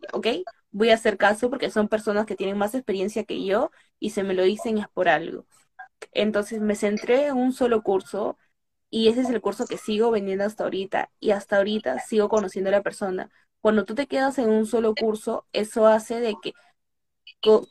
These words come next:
to-, todos los días, como vas a atraer tráfico, entonces las personas siempre te van a hacer diferentes preguntas.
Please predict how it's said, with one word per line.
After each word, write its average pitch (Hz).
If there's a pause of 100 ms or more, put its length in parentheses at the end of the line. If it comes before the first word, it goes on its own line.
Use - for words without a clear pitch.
to-, 233
todos 294
los 247
días, -
como 208
vas 240
a 277
atraer 214
tráfico, 233
entonces 208
las 214
personas 214
siempre 233
te 202
van 185
a -
hacer 214
diferentes 214
preguntas. 196